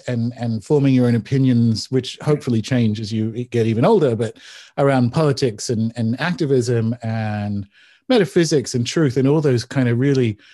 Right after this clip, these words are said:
horrible things that you bore your friends with, uh, in, at, at teenage parties. And so it really felt like chaos magic. It, it still feels like, um,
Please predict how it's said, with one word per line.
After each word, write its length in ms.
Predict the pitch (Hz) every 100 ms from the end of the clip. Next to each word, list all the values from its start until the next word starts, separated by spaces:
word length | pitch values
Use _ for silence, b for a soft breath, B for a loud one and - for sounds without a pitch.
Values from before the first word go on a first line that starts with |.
| b b b _
horrible 560 | - - 160 180 139 123
things 440 | 135 131 135 110
that 180 | 123 117
you 380 | 113 110 107 113
bore 340 | 107 120 123
your 160 | 123 110
friends 420 | - 117 117 120
with, 400 | 123 101 123 - -
uh, 60 |
in, 340 | 107 110 113 110
at, 140 | 107 -
at 180 | 120 -
teenage 420 | 127 113 104 -
parties. 460 | 127 123 117 87
And 120 | 123 120
so 420 | 143 135 131 -
it 140 | 170 127
really 380 | 156 202 196 156
felt 260 | 165 139
like 200 | 143 120
chaos 300 | - 214 175
magic. 460 | 170 143 131 117 - b b b b b _ _ 139 - -
It, 160 | 135 - _ _ _ _ -
it 120 | 120
still 300 | - 175 214
feels 380 | - 139 120 98
like, 340 | 117 117 - _ -
um, 420 | 113 107 104 143